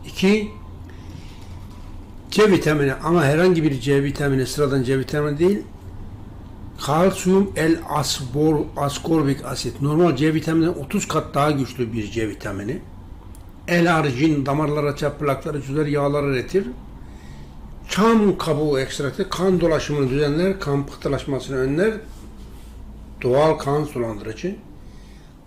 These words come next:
Moringa bir gramı beş kilo zepse ve meyveye bedel,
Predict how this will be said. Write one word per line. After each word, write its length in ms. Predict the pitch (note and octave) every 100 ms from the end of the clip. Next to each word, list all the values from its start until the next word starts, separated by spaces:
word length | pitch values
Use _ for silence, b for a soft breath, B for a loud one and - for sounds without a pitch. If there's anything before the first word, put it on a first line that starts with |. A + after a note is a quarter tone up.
| -
Moringa 1120 | C#3+ C3+ C#3+ F3 A3+ G#3+ D3+ B2 G#2+ F#2 - - - - - - - - - - - - - - - - - - - - - - - - - - - - - -
bir 500 | B3 F3 F#3 A#3+ A3
gramı 440 | D#3+ E3+ F3+ F3 D#3+
beş 200 | A3 -
kilo 180 | F#3 D#3+
zepse 420 | D#3 E3 - D#3+
ve 140 | E3
meyveye 440 | D#3 D3+ C#3 C#3+ C3+
bedel, 360 | C3+ F#3+ A#3+